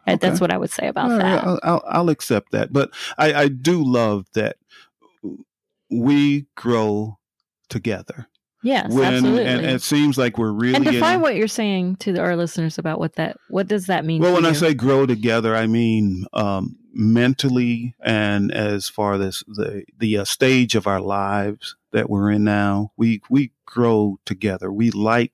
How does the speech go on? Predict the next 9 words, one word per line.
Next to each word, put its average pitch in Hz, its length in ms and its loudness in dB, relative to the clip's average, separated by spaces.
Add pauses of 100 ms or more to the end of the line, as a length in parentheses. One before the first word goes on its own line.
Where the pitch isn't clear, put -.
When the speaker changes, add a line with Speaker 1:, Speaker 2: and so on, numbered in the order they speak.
Speaker 2:
doing 95 320 0
the 98 80 -4
same 92 440 -6
things. - 460 -8 (340)
And 117 140 -2
it 117 120 0
seems 151 680 2
for - 320 -4
us, - 640 0